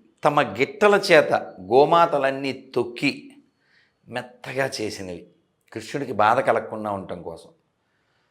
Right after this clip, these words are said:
మీరు వెళ్ళండి బృందావనం, ఎక్కడ మట్టి అయినా అంతే మెత్తగా ఉంటుంది. ఇంక మేము బాగా చెప్పాలంటే మైదా పిండిలా ఉంటుంది. ఏమిటి, మీరు పొలంలోకి వెళ్ళిన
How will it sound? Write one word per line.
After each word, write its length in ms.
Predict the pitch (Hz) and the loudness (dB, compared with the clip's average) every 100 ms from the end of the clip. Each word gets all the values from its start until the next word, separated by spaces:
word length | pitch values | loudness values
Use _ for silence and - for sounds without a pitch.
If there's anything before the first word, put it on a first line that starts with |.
| _ - | _ -8
మీరు 200 | 117 135 | -2 2
వెళ్ళండి 580 | 101 120 196 180 143 190 | 4 4 4 4 2 0
బృందావనం, 760 | 90 107 123 135 117 143 156 - | -2 -4 0 0 0 -4 -8 -4
ఎక్కడ 540 | 104 117 - - 196 | -2 -2 0 4 4
మట్టి 380 | 196 196 196 202 | 6 2 4 4
అయినా 200 | 202 233 | 6 6
అంతే 300 | 208 - 208 | 6 8 8
మెత్తగా 380 | 196 - 165 143 | 8 2 4 4
ఉంటుంది. 360 | 120 104 - - _ _ _ _ _ _ _ _ _ _ - | 4 -4 -14 -20 _ _ _ _ _ _ _ _ _ _ -14
ఇంక 220 | 110 113 | -6 -4
మేము 220 | 113 104 | -4 -4
బాగా 280 | 85 90 98 | -4 -2 -2
చెప్పాలంటే 640 | 131 160 156 147 147 185 | -2 -4 -2 -6 -4 -4
మైదా 380 | 160 107 104 104 | -4 -2 0 0
పిండిలా 400 | 104 92 90 120 | -2 -6 -8 -8
ఉంటుంది. 260 | 151 - - _ _ _ _ _ _ _ _ _ _ _ _ | -10 -14 -20 _ _ _ _ _ _ _ _ _ _ _ _
ఏమిటి, 680 | 127 123 139 151 180 175 - - | 2 4 4 0 -6 -8 -10 -6
మీరు 180 | 127 127 | -4 4
పొలంలోకి 440 | 120 160 226 247 | 8 10 10 10
వెళ్ళిన 420 | 220 190 160 101 | 10 8 6 0